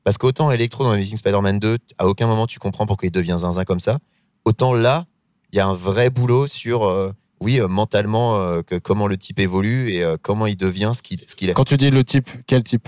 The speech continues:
Speaker 1: Euh, bah, le méchant de Spider-Man
Speaker 2: Ah
Speaker 1: deux.
Speaker 2: oui, d'accord.
Speaker 1: Je parle pas, hein, la tâche.
Speaker 2: Ah, ok, ok,
Speaker 1: Voilà.
Speaker 2: d'accord. Parce qu'il y a des gens qui pensent que c'est, euh, Miguel O'Hara,
Speaker 1: Ouais,
Speaker 2: le méchant,
Speaker 1: ouais, ouais.
Speaker 2: alors que
Speaker 1: Mais en même temps, Miguel O'Hara est,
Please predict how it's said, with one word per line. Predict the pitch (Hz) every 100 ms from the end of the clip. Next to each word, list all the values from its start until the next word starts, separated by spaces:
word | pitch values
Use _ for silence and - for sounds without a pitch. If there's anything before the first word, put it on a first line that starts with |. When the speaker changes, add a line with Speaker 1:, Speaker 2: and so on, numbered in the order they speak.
| -
Speaker 1:
Euh, | 80
bah, | 80 78
le | 80
méchant | 80 87 - 101
de | 95
Spider-Man | 82 85 85 87
Speaker 2:
Ah |
Speaker 1:
deux. | 143
Speaker 2:
oui, | 127 110
d'accord. | 101 101
Speaker 1:
Je | -
parle | 117 110
pas, | - 127 -
hein, | 85 85 _ _ _ _ _ _ -
la | 92
tâche. | 90 - - _ _ _ _ -
Speaker 2:
Ah, | 139 117
ok, | 110 101
ok, | 90 90
Speaker 1:
Voilà. | 90 87
Speaker 2:
d'accord. | 113 - - -
Parce | -
qu'il | -
y |
a | 147
des | 143
gens | 175
qui | 170 135
pensent | 147 -
que | 131
c'est, | - - 127 120
euh, | 113 113
Miguel | 120 120 123
O'Hara, | 120 117 131 139 139
Speaker 1:
Ouais, | 135
Speaker 2:
le | 135
méchant, | 135 170
Speaker 1:
ouais, |
ouais. | 143
Speaker 2:
alors | 131 101
que | 131 117 - -
Speaker 1:
Mais | 98
en |
même | 104
temps, | 139
Miguel | 127 104 98
O'Hara | 104 139
est, | 120